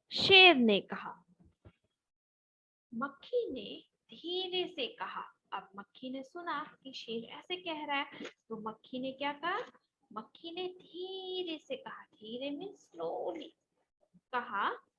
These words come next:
छी, छी। क्या कहा उसने, मक्खी ने? छी, छी। जैसे हम किसी गंदी चीज को देखकर बोलते हैं ना, छी,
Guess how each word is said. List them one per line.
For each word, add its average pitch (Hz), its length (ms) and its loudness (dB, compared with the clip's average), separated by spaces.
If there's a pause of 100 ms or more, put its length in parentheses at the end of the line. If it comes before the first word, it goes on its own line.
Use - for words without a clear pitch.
(160)
छी, - 420 -4 (180)
छी। - 360 -2 (200)
क्या 247 180 4
कहा 285 280 4
उसने, 403 280 0
मक्खी 349 360 -4
ने? 494 220 0 (220)
छी, 427 400 0 (240)
छी। 370 360 -4 (240)
जैसे 196 200 -10
हम 240 160 -6
किसी - 320 -16
गंदी 226 220 -6
चीज 254 240 -10 (100)
को 247 60 -2
देखकर 247 380 -2
बोलते 233 300 -4
हैं 359 100 -4
ना, 403 200 -8
छी, 349 360 -4